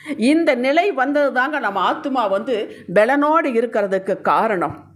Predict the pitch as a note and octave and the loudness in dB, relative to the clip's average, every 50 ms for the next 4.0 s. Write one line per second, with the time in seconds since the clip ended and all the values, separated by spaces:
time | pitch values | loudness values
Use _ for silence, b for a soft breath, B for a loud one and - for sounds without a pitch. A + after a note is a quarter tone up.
0 | - b b b b b b G#3 G#3+ A#3 B3 C#4 D#4 E4+ F4+ F4 F4 D4+ C#4+ D#4+ | -20 b b b b b b 2 2 4 4 4 2 2 2 2 2 2 0 0
1 | D#4+ D#4+ D#4 D#4+ F4+ D#4 - B3 G3+ F3+ - - - G#3 G3 G3 C4+ C4+ C#4+ C#4+ | 0 0 0 0 0 0 -2 -2 -2 -2 -4 -4 -4 -4 -2 -2 0 0 2 4
2 | C#4+ D4 D4 E4 F#4 G#4 G4+ E4+ G#3+ G#3 A#3+ C#4+ C#4+ A4 - - F#3 D#3 D#3 A#2+ | 4 4 2 2 0 -2 -2 0 2 2 0 0 -2 -4 -4 -2 -4 -4 -4 -4
3 | G#2+ - - - - - - F#3+ A3+ C4+ D#4 G4 - - A#3 - - - - | -6 -8 -8 -12 -4 -2 -2 0 0 0 -2 -2 -2 -4 -6 -8 -8 -16 -20